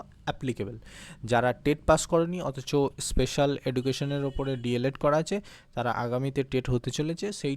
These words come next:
টেট তোমরা কোয়ালিফাই করলে then তোমরা অ্যাপ্লিকেবল হবে এই টিচারের রিক্রুটমেন্ট প্রসেসে, ঠিক আছে? তারপরে পয়েন্টে চলে আসি। তারপরে পয়েন্টটা বলেছে যে সিলেকশন প্যারামিটার্স কীভাবে হবে। সিলেকশন প্যারামিটার্স হবে এদের তোমার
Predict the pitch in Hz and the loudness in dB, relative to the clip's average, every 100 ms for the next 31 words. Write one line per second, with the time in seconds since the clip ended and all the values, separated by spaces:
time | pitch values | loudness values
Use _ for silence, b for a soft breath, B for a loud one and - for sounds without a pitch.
0 | - 143 156 - - - 123 120 160 208 | -4 -4 -4 -8 -20 -6 -4 0 0 0
1 | B B - 127 123 123 143 143 135 139 | B B -2 2 2 2 0 0 -2 -2
2 | 269 b b - 123 160 202 147 131 165 | -6 b b -8 -4 -4 -4 -4 -2 -4
3 | - - 127 127 131 135 147 190 135 127 | -6 -4 -4 0 0 0 -4 -4 -6 -8
4 | 113 127 139 208 175 131 123 127 131 110 | -8 -8 -6 -6 -6 -4 -4 -4 -4 -6
5 | - 101 - - - - - - 160 185 | -6 -12 -16 -18 -20 -20 -20 -10 -8 -6
6 | 208 196 _ 135 135 151 151 143 143 151 | -10 -16 _ -2 2 -2 2 0 0 -4
7 | 147 143 - 254 - B B B B _ | 0 0 -2 -8 -14 B B B B _
8 | - 127 139 143 139 143 147 147 147 190 | -8 -4 -2 -2 -2 -2 -4 -4 -4 -6
9 | 190 185 - 147 147 - 170 156 143 139 | -6 -6 -2 -2 -2 -4 -2 0 0 -2
10 | 151 156 - 139 135 113 98 104 104 139 | -4 -6 -4 -2 -2 -2 -6 -8 -6 -6
11 | 135 156 151 147 147 147 156 - 156 160 | -4 -6 -2 0 0 -4 -6 -4 -4 -2
12 | 160 175 190 B B B - 131 | -2 -4 -8 B B B -8 -4